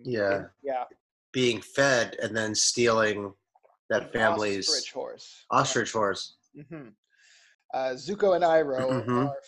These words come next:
Speaker 2: found on the street begging for money in an Earth Kingdom village. Zuko refuses to grovel, trying to keep what dignity he has left,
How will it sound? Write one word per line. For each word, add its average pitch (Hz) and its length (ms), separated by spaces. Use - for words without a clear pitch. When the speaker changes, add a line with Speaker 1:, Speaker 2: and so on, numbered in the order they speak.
Speaker 2:
found 143 340
on 151 260
the 147 60
street 185 320
begging 151 260
for 156 160
money 139 360
in 143 100
an 143 100
Earth 143 220
Kingdom 139 480
village. - 540
Zuko 160 460
refuses 190 480
to 220 120
grovel, 135 580
trying 151 400
to 147 140
keep 175 260
what 175 160
dignity 160 400
he 127 140
has 127 240
left, - 360